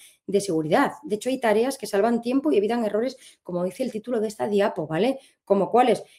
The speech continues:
preparar el desfibrilador para ir ganando tiempo y que ya esté cargado y preparado para desfibrilar, colocar los parches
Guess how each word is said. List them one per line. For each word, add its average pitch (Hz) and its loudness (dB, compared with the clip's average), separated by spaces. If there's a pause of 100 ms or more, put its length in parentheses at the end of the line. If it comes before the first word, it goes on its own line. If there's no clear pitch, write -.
(140)
preparar 185 4
el 254 0
desfibrilador 220 0
para 185 2
ir 185 0
ganando 226 0
tiempo 233 -2
y 262 -4
que 185 2
ya 190 4
esté 262 -2 (340)
cargado 220 2
y 269 0
preparado 214 0
para 240 -2
desfibrilar, 202 0
colocar 180 -2
los 254 -6
parches 247 0